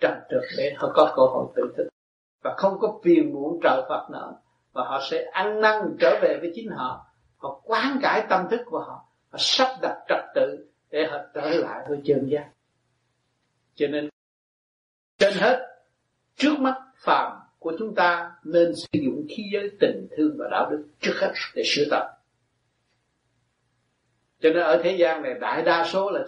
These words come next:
sử dụng ác nghiệp, giết bỏ,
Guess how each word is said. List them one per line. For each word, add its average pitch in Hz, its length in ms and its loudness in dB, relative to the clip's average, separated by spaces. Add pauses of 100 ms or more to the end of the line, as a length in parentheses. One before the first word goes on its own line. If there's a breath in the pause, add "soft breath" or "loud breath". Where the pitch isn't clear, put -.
sử 180 60 -2
dụng 147 400 -8
ác - 300 -4
nghiệp, 147 280 -4 (840)
giết 180 320 2 (200)
bỏ, - 460 -2